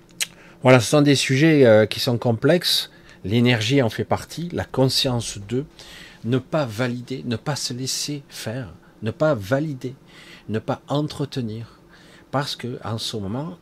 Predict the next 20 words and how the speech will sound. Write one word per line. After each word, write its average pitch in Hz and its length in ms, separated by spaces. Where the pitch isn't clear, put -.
si - 400
on 123 140
continue, 113 680
on 95 160
va 147 200
leur 101 260
donner, 117 540
euh, 98 60
beaucoup 123 520
de, 101 320
d'armes 98 640
contre 104 380
nous. 147 220
Parce - 160
que - 100
là, 123 300
ça - 240
y 107 100
va, 143 280
quoi. 92 180